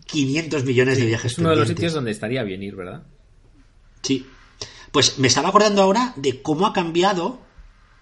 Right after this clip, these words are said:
Speaker 1: cómo ha cambiado la forma que tenemos de, de viajar. Y es-, y estaba acordándome, mm, yo no sé si usas Google Maps.
Speaker 2: Sí, claro.
Speaker 1: Sabes que Google Maps te permite, bueno, tú puedes ver el día de antes por dónde has ido.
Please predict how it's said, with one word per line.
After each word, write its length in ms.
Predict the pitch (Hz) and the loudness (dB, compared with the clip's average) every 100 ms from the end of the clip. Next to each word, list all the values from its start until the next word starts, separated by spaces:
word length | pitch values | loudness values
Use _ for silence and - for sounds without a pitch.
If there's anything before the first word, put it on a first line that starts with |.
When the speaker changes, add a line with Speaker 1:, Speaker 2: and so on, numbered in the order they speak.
| _ | _
Speaker 1:
cómo 200 | - 139 | -6 -4
ha 20 | 175 | -2
cambiado 480 | 165 156 165 202 196 - _ - | -4 -2 0 0 -2 -14 _ 0
la 220 | 131 127 | 2 2
forma 280 | - 143 196 | 0 -2 0
que 80 | 190 | -2
tenemos 320 | 147 165 180 | -4 -4 -2
de, 260 | 151 120 | 0 -2
de 140 | 110 110 | -2 -4
viajar. 380 | 101 - 160 135 | -4 -4 -4 -2
Y 120 | 117 | -2
es-, 100 | 98 | 0
y 80 | 127 | -2
estaba 280 | 113 135 180 | -2 -2 -2
acordándome, 600 | 202 196 202 175 180 196 - - _ | 0 0 0 -2 -2 -6 -18 -20 _
mm, 380 | 135 127 127 131 135 - | -4 -4 -4 -6 -8 -6
yo 120 | 147 | -2
no 80 | 156 | 2
sé 80 | 185 | 2
si 120 | 175 | 2
usas 220 | 156 165 | 2 0
Google 260 | 147 113 107 | 0 0 0
Maps. 340 | - 90 - | -2 -4 -8
Speaker 2:
Sí, 160 | - 113 | -6 -6
claro. 320 | 98 98 135 - - _ - _ _ - - - - | -8 -12 -14 -18 -20 _ -20 _ _ -20 -20 -16 -2
Speaker 1:
Sabes 280 | - 170 | 0 2
que 80 | 185 | 2
Google 260 | 147 156 160 | 2 2 0
Maps 200 | 175 175 | 0 -2
te 80 | 165 | 0
permite, 420 | 139 139 143 170 | 0 0 -2 -2
bueno, 260 | 156 139 | 0 0
tú 100 | 117 | -2
puedes 280 | 131 151 147 | 0 0 0
ver 140 | 165 175 | 0 0
el 120 | 139 | 0
día 180 | 147 151 | 0 0
de 80 | |
antes 360 | 151 156 190 196 | -2 -2 -4 -4
por 340 | - _ 139 | -10 _ -2
dónde 180 | 123 151 | 0 -2
has 100 | 156 | -2
ido. 260 | 165 151 | -2 -4